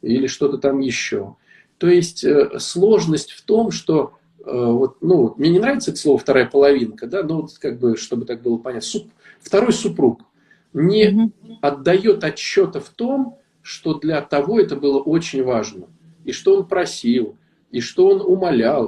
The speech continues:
Speaker 1: и что он манипулировал, и что он ругался. А здесь была стена, э, неслышания.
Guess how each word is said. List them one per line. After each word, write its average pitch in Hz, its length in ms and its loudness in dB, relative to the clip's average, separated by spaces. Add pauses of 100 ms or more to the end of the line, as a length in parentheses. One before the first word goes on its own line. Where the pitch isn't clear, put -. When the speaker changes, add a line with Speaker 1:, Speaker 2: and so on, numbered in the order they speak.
(100)
Speaker 1:
и - 40 -8
что - 300 2
он 190 120 0
манипулировал, 139 960 0 (300)
и 127 100 -4
что 180 340 2
он 185 380 2
ругался. 143 840 -2 (500)
А 165 240 -6
здесь 170 420 -4
была 165 500 0
стена, 170 760 -4 (440)
э, 190 40 -18 (520)
неслышания. 151 840 -2